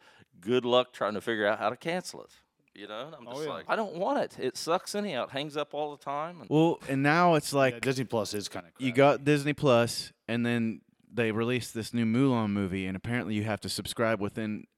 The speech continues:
Speaker 3: within Disney Plus to another thing.
Speaker 1: Do I not have it? Then,
Speaker 2: It's
Speaker 1: so I can't get Mulan?
Speaker 3: No.
Speaker 2: You can,
Speaker 1: Mulan?
Speaker 2: what it is, is I don't think it's you have to subscribe to it. You basically have to buy a movie ticket to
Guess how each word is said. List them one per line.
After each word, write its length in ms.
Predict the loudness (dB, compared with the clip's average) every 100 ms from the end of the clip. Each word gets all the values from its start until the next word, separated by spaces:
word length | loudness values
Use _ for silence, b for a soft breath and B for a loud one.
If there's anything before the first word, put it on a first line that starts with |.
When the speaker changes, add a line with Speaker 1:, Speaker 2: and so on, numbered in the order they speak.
| -6
Speaker 3:
within 320 | -4 -2 -2
Disney 220 | -2 -6
Plus 300 | -6 -2 -2
to 160 | -4 -4
another 340 | -2 -2 -2
thing. 320 | -4 -8 -10 -12 _ -10
Speaker 1:
Do 160 | -2
I 100 | 0
not 200 | 0 -2
have 180 | -2 -4
it? 80 | -6 -4
Then, 120 | -2
Speaker 2:
It's 100 | 0
Speaker 1:
so 120 | 4
I 120 | 4
can't 260 | 4 -4 0
get 160 | -2 0
Mulan? 640 | 0 4 4 4 0 -4 -8
Speaker 3:
No. 380 | 0 2 2 -2 _
Speaker 2:
You 240 | -6 -6 -2
can, 360 | -4 -4 -10
Speaker 1:
Mulan? 300 | -8 -4 0
Speaker 2:
what 340 | 2 4 2 -2
it 40 |
is, 220 | -10 -14
is 20 | -16 -2
I 120 | 2
don't 100 | 2
think 160 | 2 0
it's 140 | 2
you 60 | 0
have 80 |
to 100 | 0
subscribe 460 | -6 -6 0 2 4
to 80 | 0
it. 80 | -2
You 100 | -2
basically 440 | 2 2 2 -2
have 100 | 0
to 80 | 0
buy 180 | 2 2
a 140 | 0
movie 520 | -2 4 4 6 2
ticket 420 | -2 -8 -8 -10 -14 _ _ 4
to 600 | 8 8 6 4 -2